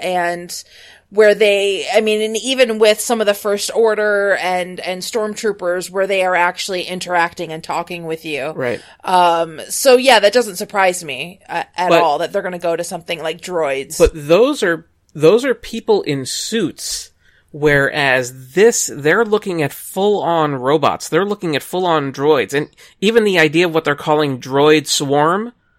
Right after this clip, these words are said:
Speaker 2: like, it is a really crazy piece of technology that they are looking at doing, uh, with this, uh, with this robot thing.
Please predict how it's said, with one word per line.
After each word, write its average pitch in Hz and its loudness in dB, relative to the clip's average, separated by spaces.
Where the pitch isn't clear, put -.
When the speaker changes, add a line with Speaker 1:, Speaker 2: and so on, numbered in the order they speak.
Speaker 2:
like, 156 4
it 226 10
is 202 6
a 156 4
really 175 0
crazy 160 -2
piece 151 -6
of 135 -4
technology 127 -2
that 120 -4
they 127 2
are 120 0
looking 127 -6
at 120 -8
doing, 120 -2
uh, 120 0
with 123 -2
this, 120 0
uh, 107 0
with - -8
this 131 -8
robot 123 2
thing. - -6